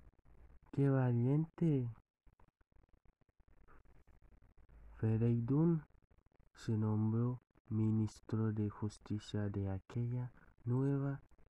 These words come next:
y pequeña república. Señor, la justicia es la base de la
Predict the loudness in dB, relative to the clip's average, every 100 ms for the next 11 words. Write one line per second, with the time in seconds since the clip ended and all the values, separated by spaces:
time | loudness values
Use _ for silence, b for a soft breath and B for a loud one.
0 | -6 -6 -4 -4 -4 -4 -4 -2 0 -2
1 | -4 -6 _ -6 -4 -4 -4 -4 -4 -6
2 | -8 -14 -16 -20 _ -20 -20 -20 _ -20
3 | -20 _ -6 -2 0 0 0 -2 -6 _
4 | _ _ _ -20 _ _ _ _ _ _
5 | -20 -16 -16 -20 -20 -20 _ _ -20 _
6 | -20 _ -4 -2 -2 -6 -4 -4 0 0
7 | 0 -4 _ _ _ -20 _ -2 0 -2
8 | -6 -20 -20 -20 _ -4 -2 0 -2 -2
9 | -4 -4 -8 -8 -6 -4 -4 -4 -6